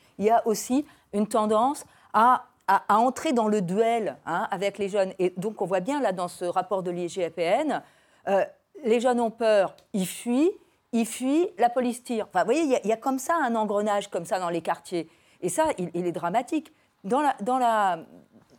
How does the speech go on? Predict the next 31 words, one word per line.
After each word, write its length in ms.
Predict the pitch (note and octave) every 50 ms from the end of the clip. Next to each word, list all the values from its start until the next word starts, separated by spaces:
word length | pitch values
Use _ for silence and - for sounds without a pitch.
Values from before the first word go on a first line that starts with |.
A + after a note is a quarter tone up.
| _ - F#3+ - - G3 F#3+ E3+ - _ G3+ G3+ - -
il 120 | A3 A#3
est 60 | B3+ A#3
vrai 140 | B3+ D#4+
que 120 | D#4 - G#3+
dans 180 | F#3 A3 C4
la 120 | C#4 C4 B3
police, 500 | B3 - A3+ G#3+ G#3 A3+ D4 - - - -
l'ordre 500 | G3 G#3+ A3+ A#3 C4+ C#4 C4 A3 G#3 G#3+
donné 360 | G3 F#3 G3+ F#3+ F#3+ G3 A3 G#3+
compte 340 | - - G3 F#3+ F3+ - - _
énormément. 640 | - G3+ F#3+ F#3 E3+ D3 D#3 D3+ C#3+ C#3+ B2+ C3+ - _ _ _ _ -
Le 120 | A3+ G#3+
mandat 500 | A3 A3 B3 C4+ D4+ D4 B3 C#4 C#4+ F4 - -
qu'on 120 | A#3 G3+
donne 220 | F3+ F#3+ F#3+ F#3+
à 80 | F3 E3+
la 120 | E3+ E3
police 360 | E3 - E3+ E3 E3+ F#3+ F3 -
donne 200 | F#3 E3+ F3 E3+ -
énormément. 540 | F3+ F#3 F3+ E3+ D3+ E3+ D#3+ D#3 D3 C#3+ D3 _ _ _ _ _
Ça 160 | - - A#3+
ne 40 | A#3
peut 120 | - D4+ C#4
pas 200 | - - E4+ D#4+
venir 380 | B3 A#3 G#3 G3 F#3 F3 -
seulement 340 | - - D#3+ D#3+ D#3 D#3 D#3
des 120 | D3+ D3+
policiers, 520 | C#3+ - C#3+ C#3+ C#3 C3 - - - B2+ B2 _ _ _ -
hein. 80 | D3
Et 100 | E3 F#3+
ça, 300 | G3 - - C4 C#4+ D#4+